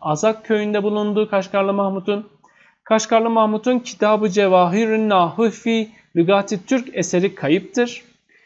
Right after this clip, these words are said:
İstanbul Millet Kütüphanesi'ndedir. Oraya bin dokuz yüz on birde Ali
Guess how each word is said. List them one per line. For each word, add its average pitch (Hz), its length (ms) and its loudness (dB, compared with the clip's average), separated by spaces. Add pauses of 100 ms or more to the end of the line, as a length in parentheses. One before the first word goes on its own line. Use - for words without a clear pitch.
(220)
İstanbul 233 600 0
Millet 214 440 0
Kütüphanesi'ndedir. 233 1000 -2
Oraya 196 360 0
bin 202 140 -2
dokuz 190 200 0
yüz 202 100 0
on 208 180 0
birde 160 340 0
Ali 196 340 0